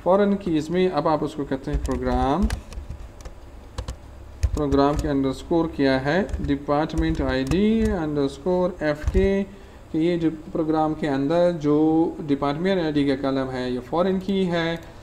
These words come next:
और ये जिस table के साथ link कर रहा है उसके table का नाम है department आईडी, और ये department आईजी program के table में ये वाला जो कॉलम है इसके साथ link हुआ पड़ा है। और ये यहाँ पर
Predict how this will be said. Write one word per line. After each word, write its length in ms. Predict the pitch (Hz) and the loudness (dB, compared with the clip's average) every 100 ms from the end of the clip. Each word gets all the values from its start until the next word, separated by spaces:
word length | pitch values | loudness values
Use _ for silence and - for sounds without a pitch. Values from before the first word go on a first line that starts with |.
| - - | -16 -2
और 160 | 151 156 | 2 4
ये 140 | 180 | 4
जिस 240 | 151 151 156 | 2 0 2
table 240 | 190 190 | 2 2
के 140 | 180 | 0
साथ 260 | 160 156 139 | 0 0 2
link 220 | 160 185 | 0 0
कर 80 | 170 | 0
रहा 100 | 156 | 0
है 80 | 151 | 0
उसके 220 | 139 143 | -2 -2
table 200 | 151 147 | -2 -2
का 100 | 139 | -2
नाम 220 | 135 131 131 | -2 -2 -2
है 80 | 131 | -4
department 480 | 135 127 - 123 | -4 -4 -6 -6
आईडी, 640 | 127 123 123 - 190 196 190 - - - - | -4 -2 0 2 2 2 -2 -8 -18 -8 2
और 220 | 147 143 | 4 4
ये 440 | 143 190 196 196 160 | 4 4 4 2 0
department 520 | 156 165 160 160 160 | -2 0 -2 -2 -2
आईजी 640 | 151 143 143 143 185 196 196 - - | 2 2 2 0 0 2 -2 -6 -10
program 440 | 160 147 160 196 196 | -2 0 4 4 4
के 160 | 180 147 | 0 -2
table 440 | 156 147 139 135 | 0 2 4 4
में 480 | 135 165 175 180 - | 2 2 0 0 -2
ये 280 | 147 175 202 | 0 4 4
वाला 200 | 185 151 | 4 4
जो 160 | 135 | 2
कॉलम 440 | 131 135 135 131 147 | 0 0 0 -2 -2
है 280 | 165 170 - | -4 -4 -6
इसके 300 | 175 - 143 | -6 -4 -6
साथ 280 | 135 135 135 | -4 -6 -4
link 260 | 135 135 135 | -4 -4 -4
हुआ 160 | 127 | -6
पड़ा 300 | 123 123 123 | -6 -6 -6
है। 220 | 123 147 160 - - - | -4 -4 -6 -12 -18 -6
और 140 | 143 175 | -2 0
ये 100 | 190 | 2
यहाँ 220 | 151 | 2
पर 100 | 151 | 0